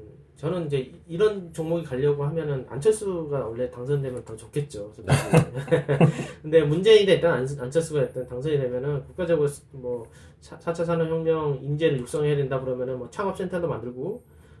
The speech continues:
아니면은 공교육 현장, 학교에서도 이런 쓰리디 프린터를 야, 학교에 하나씩 다, 어,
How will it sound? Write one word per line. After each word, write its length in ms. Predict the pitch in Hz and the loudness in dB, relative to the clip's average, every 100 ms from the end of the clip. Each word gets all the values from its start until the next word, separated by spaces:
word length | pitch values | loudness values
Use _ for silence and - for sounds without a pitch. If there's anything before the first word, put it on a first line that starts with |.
| - | -10
아니면은 500 | 131 143 147 147 147 | -2 0 2 0 -2
공교육 480 | - 165 190 202 180 | 0 4 8 8 6
현장, 360 | 196 180 139 | 2 2 2
학교에서도 760 | 123 196 262 240 175 147 180 226 - | 0 -4 4 4 4 0 -2 -10 -10
이런 180 | 143 165 | -2 -2
쓰리디 360 | 233 233 214 | -2 -4 -4
프린터를 560 | 202 190 185 175 185 190 - - - - | -4 -8 -4 -4 -4 -8 -14 -20 -20 -10
야, 80 | 147 | -8
학교에 240 | - 226 | -4 -2
하나씩 380 | 214 226 - - | 0 0 -4 -6
다, 240 | 147 143 - 139 139 - - | -4 -4 -6 -18 -18 -18 -14
어, 300 | 147 143 131 | -10 -8 -10